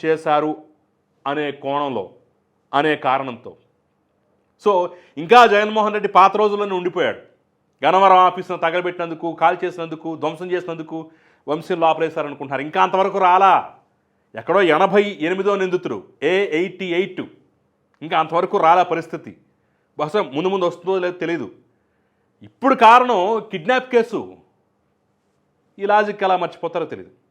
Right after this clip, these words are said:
ఇక మూడో పాయింట్ కూడా ఇదే, అసలు కిడ్నాపే జరగలేదంటారు. ఆ సత్యవర్ధన్ అసలు వంశీ మంచోడని చెప్పేసి చెప్పాడంటారు.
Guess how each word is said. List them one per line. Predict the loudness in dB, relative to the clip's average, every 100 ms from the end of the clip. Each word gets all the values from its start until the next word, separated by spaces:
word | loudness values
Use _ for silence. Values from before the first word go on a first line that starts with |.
| _ _ _ _ _ _ _ _ _ 2
ఇక | 8 10 10 8
మూడో | 6 8
పాయింట్ | 10 6 4
కూడా | 2
ఇదే, | 2 0 -4 -12 -10
అసలు | -8 -8
కిడ్నాపే | -8 -6 0 0 4 4 4
జరగలేదంటారు. | 2 -2 0 -2 -4 -10 -20 _ _ _ _ _
ఆ | -2
సత్యవర్ధన్ | 0 0 2 2 2 -2
అసలు | -6 -4
వంశీ | -6 -6 -8
మంచోడని | -8 -8 -4 -4 -2
చెప్పేసి | -6 -8 -8 -10
చెప్పాడంటారు. | -8 -6 -6 -12 -20